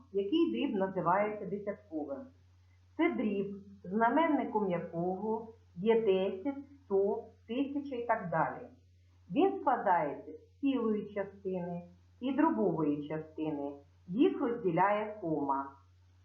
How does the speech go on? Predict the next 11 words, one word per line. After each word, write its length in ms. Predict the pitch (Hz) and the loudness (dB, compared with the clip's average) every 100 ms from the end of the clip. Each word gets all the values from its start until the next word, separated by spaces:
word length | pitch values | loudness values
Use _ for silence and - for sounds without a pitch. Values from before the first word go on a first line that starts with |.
| _ _ | _ _
Зліва 640 | 170 160 185 294 415 359 302 - 180 | -10 -2 2 4 4 2 -4 -6 -6
від 220 | 185 214 - | -4 -6 -2
коми 500 | 202 180 156 147 143 - - _ _ _ _ _ | 2 2 2 -2 -6 -12 -20 _ _ _ _ _
ціла 300 | 285 254 226 | 4 6 4
частина, 960 | 220 220 202 - 190 180 170 165 175 - - - - | 2 -2 -4 -4 -2 0 2 0 0 -8 -14 -14 -6
справа – 680 | - 226 262 339 196 165 - - 175 | 2 6 6 4 2 -4 -6 -16 -2
дробова 520 | 226 220 214 190 165 | 0 2 2 4 2
частина. 720 | 156 170 - - 151 143 143 156 - _ _ _ _ _ _ - _ - _ _ | 0 -4 -8 -10 -8 -6 -6 -8 -12 _ _ _ _ _ _ -20 _ -20 _ _
Дивимося 560 | 190 254 330 349 - 339 | -2 2 4 2 2 4
на 240 | 320 320 | 4 4
дріб. 360 | 226 190 160 - | 2 0 0 -4